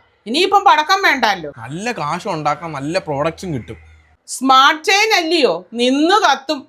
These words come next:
Speaker 1: ഓലപ്പടക്കത്തിനേലും സൗണ്ട് ആയിരിക്കും.
Speaker 2: ഇത് നല്ല വളർച്ചയുള്ള കമ്പനിയാ. എന്റെ സ്വന്തം കൂട്ടുകാരനാ എന്നെ ഇത് റെക്കമെൻഡ് ചെയ്തത്.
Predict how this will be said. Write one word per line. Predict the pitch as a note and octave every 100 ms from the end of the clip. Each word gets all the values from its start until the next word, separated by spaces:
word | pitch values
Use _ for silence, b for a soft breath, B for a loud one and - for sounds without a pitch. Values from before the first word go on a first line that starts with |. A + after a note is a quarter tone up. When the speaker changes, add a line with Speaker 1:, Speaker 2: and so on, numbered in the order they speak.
| -
Speaker 1:
ഓലപ്പടക്കത്തിനേലും | A3+ C4 C#4+ D#4+ D#4+ E4+ F4+ F#4 F#4+ A4
സൗണ്ട് | F4 D#4 C4+
ആയിരിക്കും. | G3+ E3+ D#3 D3 -
Speaker 2:
ഇത് | B3+ B3+ D#4
നല്ല | D#4+ D#4+
വളർച്ചയുള്ള | C#4+ C4 C#4 C#4+ - F#4+ D#4 C#4+
കമ്പനിയാ. | D4 B3 C4 C4+ A3+
എന്റെ | G3+ A3 C#4
സ്വന്തം | C4+ A#3+ C#4 D#4+ G4 D4
കൂട്ടുകാരനാ | A#3+ A3+ C4 G#3+
എന്നെ | G3 F#3+ G3+
ഇത് | G3
റെക്കമെൻഡ് | F#3+ F#3 F#3+ F#3
ചെയ്തത്. | F3+ D3 C3